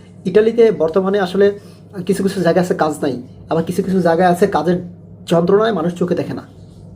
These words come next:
চোখে মুখে দেখে না। এই যে সারাদিন, সারাদিন রোজা রাখি, রোজা রেখে যে আপনাদেরকে ইনফরমেশনগুলো, যে কথাগুলো বলবো,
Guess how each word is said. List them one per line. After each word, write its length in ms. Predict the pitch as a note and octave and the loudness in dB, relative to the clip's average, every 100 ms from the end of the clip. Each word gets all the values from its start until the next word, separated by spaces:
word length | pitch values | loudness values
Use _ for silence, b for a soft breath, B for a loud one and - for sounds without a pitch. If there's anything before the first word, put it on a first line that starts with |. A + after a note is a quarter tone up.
| - - - - | -20 -20 -18 2
চোখে 220 | F#3+ G#3+ | 4 6
মুখে 180 | G#3+ F3+ | 4 0
দেখে 200 | D3 C#3 | -2 -6
না। 100 | - B B B B | -16 B B B B
এই 100 | E3 | -2
যে 200 | D#3+ G3+ | 4 4
সারাদিন, 400 | G3 F#3 F#3 G3+ F3+ | 4 0 2 2 0
সারাদিন 440 | - F3+ F#3 F#3+ | -4 0 2 2
রোজা 240 | F3+ F3 G#3 | 2 2 2
রাখি, 320 | G3 F3 - B B | 2 -4 -6 B B
রোজা 280 | D#3 F3+ G#3+ | 0 4 4
রেখে 260 | G3+ F#3+ F#3+ | 2 -2 0
যে 100 | F#3+ | 0
আপনাদেরকে 1000 | - F3 E3+ F3+ F3+ - - - - F3 | 0 -4 0 -2 -2 -14 -20 -20 -2 0
ইনফরমেশনগুলো, 720 | D#3+ F#3 F#3 F#3 F#3 F3+ D#3+ | 2 0 0 0 2 4 4
যে 100 | E3 | 2
কথাগুলো 340 | E3 F#3 G3+ - | 0 2 2 2
বলবো, 360 | E3+ D3+ - | 0 -4 -6